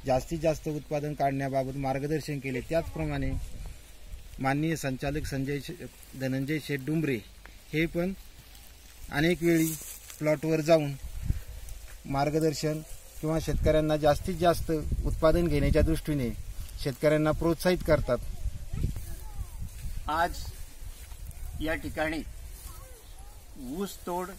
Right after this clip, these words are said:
Speaker 2: सुरू होऊन तीन दिवस झालेले आहेत आणि हे काम पाहण्यासाठी कारखान्यातर्फे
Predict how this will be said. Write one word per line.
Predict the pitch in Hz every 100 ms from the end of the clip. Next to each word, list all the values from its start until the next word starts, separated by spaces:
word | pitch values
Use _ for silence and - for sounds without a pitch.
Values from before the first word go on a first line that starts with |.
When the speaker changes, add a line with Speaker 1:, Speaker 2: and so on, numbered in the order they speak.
| - - -
Speaker 2:
सुरू | 165 175
होऊन | 156 165 170 180 - - - -
तीन | 175 185
दिवस | 165 170 156
झालेले | 143 143 156 160
आहेत | 151 143 160 - - - - - - - - - - - - - -
आणि | 151 160 165
हे | 143 160
काम | - 170 170
पाहण्यासाठी | 202 165 147 165 165 170 151 185 170 - - - - - - - - - - - - - - - -
कारखान्यातर्फे | 156 143 165 165 175 175 185 - - - - - - 156 151 -